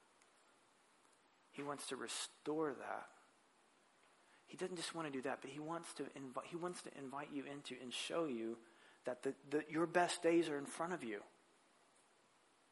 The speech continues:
That he has good works for you to walk in. It is impossible to decrease in God. It's only possible to increase. And that's true of you. You're not the exception to that. You know, his, his arm,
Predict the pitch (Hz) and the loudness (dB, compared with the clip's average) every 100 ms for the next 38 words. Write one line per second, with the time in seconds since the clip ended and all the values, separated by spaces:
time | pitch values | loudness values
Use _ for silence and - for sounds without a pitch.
0 | - - - - - - 160 147 185 165 | -20 -20 -20 -20 -20 0 4 6 6 6
1 | 143 143 165 151 175 - 156 143 139 147 | 4 4 6 10 8 8 4 6 10 10
2 | 143 180 214 220 226 - 240 233 233 208 | 8 6 8 10 10 10 12 12 12 10
3 | 160 160 - 147 170 196 - 143 127 - | 12 12 10 6 8 8 6 6 6 2
4 | 165 143 139 127 131 156 170 170 170 151 | -2 6 12 12 12 8 8 8 8 10
5 | 139 - 135 127 127 131 120 - - - | 10 8 0 2 0 -2 -8 -10 -12 -14
6 | - - - - - - - - - - | -18 -20 -20 -20 -20 -20 -20 -20 -20 -20
7 | - - - - - 151 175 - - 190 | -20 -20 -20 -20 -4 6 6 8 10 12
8 | 156 156 160 175 190 196 196 170 - - | 12 10 10 12 12 12 12 8 8 2
9 | 113 - - - - - - - 160 151 | 2 0 -8 -10 -20 -20 -18 -12 -2 0
10 | - - - - - - _ _ - - | -2 -4 -20 -20 -20 -20 _ _ -20 -20
11 | - - - - - - 170 175 190 - | -20 -20 -20 -20 -8 8 12 12 12 12
12 | - - 185 185 180 190 143 | -6 12 12 12 12 12 12